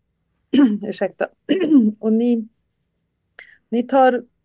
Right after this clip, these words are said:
och speedar upp, och ni är duktiga när ni har gjort saker fortare och fortare. Och när ni har kunnat, eh, liksom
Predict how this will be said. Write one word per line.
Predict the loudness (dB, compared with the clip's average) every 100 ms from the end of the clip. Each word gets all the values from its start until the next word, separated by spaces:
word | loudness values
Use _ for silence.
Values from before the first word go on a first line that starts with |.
| _ _ _ _ _ -8
och | -8
speedar | -6 -6 0 2
upp, | 2 -2 -4
och | -2
ni | 0
är | -2
duktiga | -4 -6 -8 -4 -2
när | -2
ni | -4 -4
har | -6
gjort | -6 -8 -12 -16 -16
saker | -16 -10 -10 -10
fortare | -12 -12 -6 -6
och | -6
fortare. | -8 -8 -6 -4 -4 -6 _ _ _ _ _ _
Och | -10 -10 _ -6
när | -4 -2
ni | -2
har | -4 -6
kunnat, | -12 -10 -8 -8 _ _
eh, | -6 -2 -2 -2 -4 -8 -12 _ _ _ _
liksom | -18 -12 -8 -8 -10